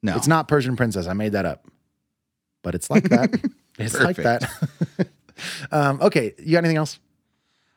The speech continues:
Speaker 1: Um, no, I think that's it, man. It was a good break, but I'm happy to be back.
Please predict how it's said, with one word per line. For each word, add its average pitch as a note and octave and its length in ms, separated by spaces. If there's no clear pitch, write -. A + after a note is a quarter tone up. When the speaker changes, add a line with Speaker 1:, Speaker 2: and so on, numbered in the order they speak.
Speaker 1:
Um, C3 540
no, G#3 160
I A#2+ 120
think D#3+ 160
that's D#3 200
it, D3+ 140
man. A#2 160
It A2 120
was B2+ 180
a B2 40
good C#3+ 160
break, C3+ 300
but G#2+ 100
I'm G#2+ 100
happy A#2+ 260
to A#2+ 80
be B2 100
back. A#2 480